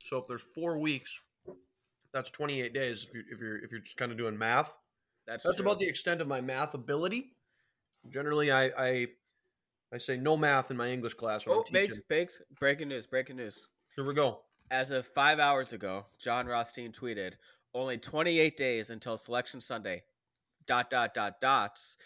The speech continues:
Speaker 2: So four dots. I typically go three dots when I
Speaker 1: Me
Speaker 2: do
Speaker 1: too.
Speaker 2: dot, dot, dot. He
Speaker 1: Wow.
Speaker 2: does four. And then he says, "Hashtag, hashtag countdown."
Speaker 1: That wa-, that is, okay.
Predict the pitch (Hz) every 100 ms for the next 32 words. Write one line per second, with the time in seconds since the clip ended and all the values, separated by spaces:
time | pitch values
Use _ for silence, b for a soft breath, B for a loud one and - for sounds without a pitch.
0 | B - 117 - 160 165 117 107 - 139
1 | 143 185 185 170 143 120 - 113 123 131
2 | 135 135 123 139 151 135 139 131 135 143
3 | - b b 175 165 185 - 151 117 98
4 | - - 135 139 135 - 123 120 127 -
5 | 127 120 - 127 123 - 107 - 101 87
6 | 67 _ _ _ _ _ _ _ _ _
7 | _ _ _ _ _ _ _ _ _ _
8 | _ _ _ _ _ _ _ _ - 139
9 | 139 135 123 127 131 127 - 127 143 127